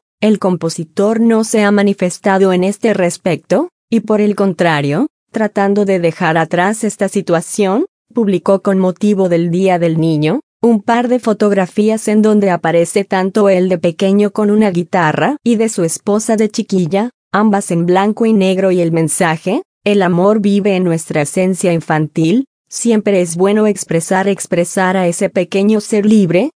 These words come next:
juguetón, amoroso, alegre y plagado de amor, feliz Día del Niño", y celebró además este día en el precioso puerto de Acapulco.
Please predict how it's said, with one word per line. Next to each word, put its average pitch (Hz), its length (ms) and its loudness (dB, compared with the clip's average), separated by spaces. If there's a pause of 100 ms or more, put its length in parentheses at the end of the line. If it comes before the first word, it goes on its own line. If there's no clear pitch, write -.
(120)
juguetón, 185 680 0 (220)
amoroso, 180 800 0 (200)
alegre 202 380 2
y 220 40 0
plagado 190 580 0
de 202 120 2
amor, 190 380 0 (200)
feliz 202 500 0
Día 185 300 0
del 165 180 0
Niño", 160 440 0 (180)
y 226 140 0
celebró 185 500 0
además 180 480 0
este 196 260 -4
día 180 220 -2
en 175 80 -2
el 160 140 -2
precioso 196 600 -4
puerto 208 440 0
de 185 100 0
Acapulco. 170 720 -2